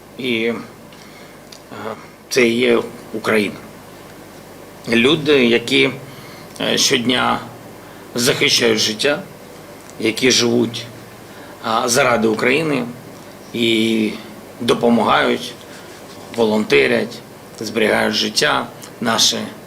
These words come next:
е, військові, наші Д С Н С-ники. Е, і я хочу подякувати абс-, абсолютно всім вчителям, які тут, е, подякувати нашим дітям,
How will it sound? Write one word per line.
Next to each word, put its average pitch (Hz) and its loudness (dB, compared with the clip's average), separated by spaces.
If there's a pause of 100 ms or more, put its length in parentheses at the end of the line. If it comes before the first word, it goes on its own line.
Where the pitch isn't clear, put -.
(420)
е, 104 -2
військові, 113 2
наші 110 2 (180)
Д 117 4
С 120 2
Н 123 4
С-ники. 120 0 (680)
Е, 110 -2 (600)
і 113 -2
я 107 6
хочу 110 -2
подякувати 110 0
абс-, 123 -6
абсолютно 113 -4
всім 98 -2 (260)
вчителям, 131 0
які 123 2
тут, 117 -6
е, - -16 (300)
подякувати 110 0 (680)
нашим 117 2 (340)
дітям, 117 0